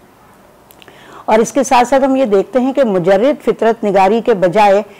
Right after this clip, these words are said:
एहसास की सतह पर उसका इजहार हुआ है। फिर ये कि शायर के इस्तराब और फितरत के सुकूत में जो हम आहंगी है वो भी बेमिसाल है।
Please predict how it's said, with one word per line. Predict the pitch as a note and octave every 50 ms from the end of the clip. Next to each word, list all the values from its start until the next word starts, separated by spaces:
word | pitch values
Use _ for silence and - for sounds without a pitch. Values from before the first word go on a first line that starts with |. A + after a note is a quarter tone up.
| - _ -
एहसास | A#3+ A3 F#3+ - - B3 - D4 D4 D4
की | - B3+ A3
सतह | - G#3 E3+ - F#3+
पर | F3+ - F#3+ F#3+
उसका | E3+ - - G3
इजहार | F3+ F3+ E3 F3 F3 F3 F3 F3
हुआ | F3 F3+ F#3 F3+
है। | F3 F3+ G3 - - - - - - - - - - - -
फिर | A#3 B3 A#3 A3+ - - - - -
ये | G#3 A3 A3+ A3+ A3 - - - - - - A3
कि | G#3 G#3+ G#3+ -
शायर | - - - G3+ G3 G3+ G#3+ A3
के | G#3+ - G#3 G3
इस्तराब | F#3 - - - F3+ F3+ F3+ F#3+ G3+ G3 - - - - -
और | G3+ G3 F3+
फितरत | - A#3+ A#3 A#3 A#3+ G#3+ F#3 E3 -
के | G#3+ F#3+
सुकूत | - - G#3 - - A3 A3+ A#3+ - A#3
में | G#3 G3+ F#3+ F3
जो | G3
हम | F#3 G3 F#3+ F#3 F#3+
आहंगी | F#3 F3+ F3 F#3+ F#3+ F#3 A#3 B3 G#3+
है | G3 F3+ G3+ - - - - - -
वो | G3+ G#3+ A3
भी | G3+ A3+ A3+
बेमिसाल | F3+ G3+ F#3+ F3+ F3+ E3+ - - - G#3 G3 F#3
है। | F3+ F3+ F3+